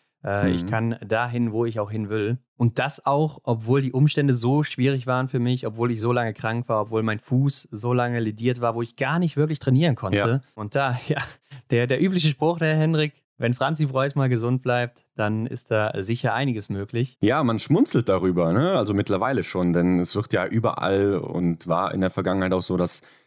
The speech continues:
Speaker 2: sehr häufig aufgegriffen wurde, wenn die mal gesund bleibt, ne, dann kann die Großes erreichen. Ähm, ist ja auch schon so passiert, ne? Mit der Nummer drei in der Saison zwanzig einundzwanzig,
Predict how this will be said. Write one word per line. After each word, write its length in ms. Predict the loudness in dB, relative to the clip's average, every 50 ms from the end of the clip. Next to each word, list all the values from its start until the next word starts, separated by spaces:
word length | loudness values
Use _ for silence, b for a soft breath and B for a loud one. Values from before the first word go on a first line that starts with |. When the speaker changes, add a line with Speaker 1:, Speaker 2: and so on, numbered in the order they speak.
| b
Speaker 2:
sehr 260 | b 0 0 0 2 2
häufig 300 | 0 0 0 -2 -2 0
aufgegriffen 560 | 0 0 0 -2 -4 -2 -2 -2 -2 -2 -2
wurde, 240 | 0 2 2 2 2
wenn 140 | 0 0 0
die 100 | 2 2
mal 140 | 2 4 2
gesund 400 | 0 -2 -2 -2 0 0 0 0
bleibt, 260 | 0 -2 -2 -2 -4 -4
ne, 140 | -4 -2 -2
dann 160 | -2 -2 -2
kann 220 | -2 -4 -4 -4 -4
die 60 | -4
Großes 400 | -4 -2 0 0 0 -2 -2 -2
erreichen. 580 | -4 -2 -2 -2 -2 -2 -2 0 0 0 0 -2 b b b b b b b b -4
Ähm, 260 | -2 0 2 2 2
ist 140 | 2 2 0
ja 80 | 0 0
auch 100 | 0 -2
schon 160 | -2 -2 -2
so 140 | -2 -2 -2
passiert, 460 | -4 -4 -4 -2 0 0 0 0 2
ne? 80 | 0 0
Mit 100 | 0 2
der 80 | 2 2
Nummer 220 | 2 2 2 0
drei 340 | -2 -2 -2 -2 -2 0 0
in 80 | 2 2
der 80 | 2 2
Saison 260 | 0 0 0 0 0
zwanzig 400 | 0 0 0 0 0 -2 -4 -4
einundzwanzig, 760 | -2 2 4 4 4 2 2 0 -2 -2 -2 -2 -4 -4 -6